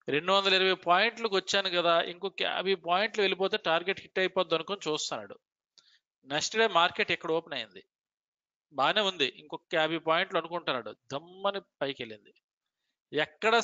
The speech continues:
సెల్ చేసామో మళ్ళీ అక్కడికి వచ్చింది సింగిల్ డేలో, మళ్ళీ, మళ్ళీ అయిపోయింది పని. ఇంకా రోజంతా మీరు ఆఫీసులోన గాని,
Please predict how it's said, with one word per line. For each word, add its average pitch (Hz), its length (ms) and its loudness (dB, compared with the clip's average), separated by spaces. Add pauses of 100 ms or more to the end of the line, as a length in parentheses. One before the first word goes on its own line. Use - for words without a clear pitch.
సెల్ 202 200 2 (100)
చేసామో 202 520 2
మళ్ళీ 160 180 2
అక్కడికి 131 300 -14
వచ్చింది - 300 -12 (760)
సింగిల్ 135 380 -6
డేలో, 107 160 -8 (100)
మళ్ళీ, 104 180 -20 (1900)
మళ్ళీ 131 240 -4
అయిపోయింది 127 360 -6
పని. - 160 -16 (1200)
ఇంకా 135 240 -4
రోజంతా 185 880 0 (120)
మీరు 170 380 -2 (1120)
ఆఫీసులోన 175 760 0
గాని, 165 400 2